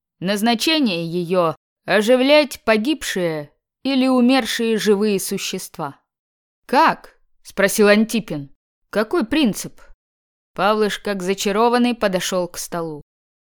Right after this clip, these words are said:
"В принципе, просто", сказал Вас. Технически трудно. Если в теле сохранились наследственные клетки,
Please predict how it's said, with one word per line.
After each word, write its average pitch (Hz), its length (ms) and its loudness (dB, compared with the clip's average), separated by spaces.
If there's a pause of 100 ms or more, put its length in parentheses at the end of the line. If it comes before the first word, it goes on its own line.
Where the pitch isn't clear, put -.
(200)
"В - 120 -20
принципе, 311 720 0
просто", 254 600 -6 (280)
сказал 180 540 0
Вас. 180 420 -2 (500)
Технически 294 800 0
трудно. 156 580 -4 (580)
Если 226 440 0
в - 100 -8
теле 247 300 2
сохранились 214 720 0
наследственные 220 920 0
клетки, 220 720 -6